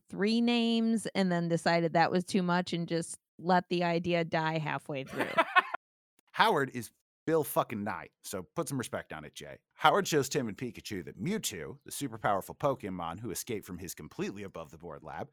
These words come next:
Speaker 3: had captured Tim's dad
Speaker 2: What?
Speaker 3: and wiped Pikachu's memory.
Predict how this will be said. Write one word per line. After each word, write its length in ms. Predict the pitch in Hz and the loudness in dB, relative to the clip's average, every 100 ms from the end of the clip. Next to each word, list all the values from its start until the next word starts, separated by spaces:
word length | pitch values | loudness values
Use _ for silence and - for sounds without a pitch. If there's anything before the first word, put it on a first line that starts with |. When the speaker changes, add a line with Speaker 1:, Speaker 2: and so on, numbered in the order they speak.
| _ _ _ _ - | _ _ _ _ -8
Speaker 3:
had 160 | 135 | -8
captured 400 | - 156 147 143 | 0 0 0 -6
Tim's 220 | 139 120 - | -6 -8 -4
dad 200 | 110 113 | -4 -4
Speaker 2:
What? 80 | _ - 143 | _ -10 -4
Speaker 3:
and 400 | 220 160 135 - - | 0 0 -2 -4 -10
wiped 380 | 139 131 127 - | 0 0 0 -6
Pikachu's 460 | 143 - - 151 143 | -8 -8 -6 -6 -2
memory. 320 | 196 160 | -4 -4